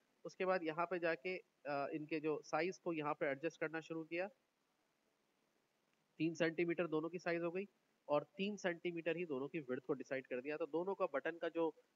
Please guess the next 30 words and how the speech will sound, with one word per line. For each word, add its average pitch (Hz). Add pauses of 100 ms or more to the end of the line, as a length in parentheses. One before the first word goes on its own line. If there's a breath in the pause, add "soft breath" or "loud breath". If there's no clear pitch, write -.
(160)
अ, 131
अ, 127
shape 175 (100)
है, 170
अ, - (160)
साइज 151
है, 165
वो 160
एक 147
जैसा 151
हो 160
गया। 165 (360)
यहाँ 170
click 196
करके 190
दोनों 170
buttons 170
के 185
ऊपर 170
जो 165
colors 190
हैं 170
अगर 151
वो 175
अलग-अलग 180
लगाने 151
हैं 175
तो 165
वो 151
अलग-अलग 165